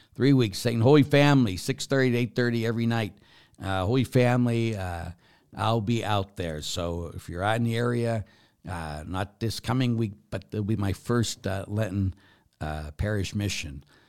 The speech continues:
And it's gonna be very difficult 'cause I'm gonna be in Denver, and I, people watch me. I, I'm gonna be at a men's conference in Denver, so I'm sorry I'm not gonna be able to see anybody unless you come to the men's conference. And then two, I get back to Cleveland that night, eleven thirty,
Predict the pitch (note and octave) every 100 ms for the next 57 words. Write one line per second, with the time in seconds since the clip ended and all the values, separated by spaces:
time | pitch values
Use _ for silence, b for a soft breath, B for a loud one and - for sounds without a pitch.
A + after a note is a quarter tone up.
0 | b - G2+ F#2+ - A2 F#2 D#2+ B2 B2
1 | A2+ C#3 - A#2 A2 G2+ G2 G#2 A2 G2
2 | G#2+ G2+ F#2 G2+ A2 B2 A#2+ A#2+ B2+ B
3 | B B F#2+ G2+ - C3+ C3+ A#2 A2 A2
4 | A2+ A#2 - A#2+ A2+ G2+ G2+ - A2 G#2+
5 | G#2+ A2 G#2+ G#2+ A2 A#2 F#2+ G2 F#2+ G2
6 | F#2 D#2+ F#2+ F2+ F#2 F#2+ G2 - F#2 F#2
7 | - A2 G#2 G2+ G2+ G2 G2 F#2 F2 -
8 | A#2 A2+ G2+ F#2 G2+ G#2 F#2 - F2 G2
9 | G2 A#2+ A#2+ - F2+ F2 A#2 A#2+ - B
10 | B B - A2+ A#2 G#2+ - D#3+ D3 C#3
11 | - B B B - B2+ C3 - A#2+ A#2
12 | - A#2+ G2+ - E3 C3+ B2+ G#2 F2 F#2
13 | E2+ F2 F2+ F#2+ F#2 F#2 - F#2 F#2 G2+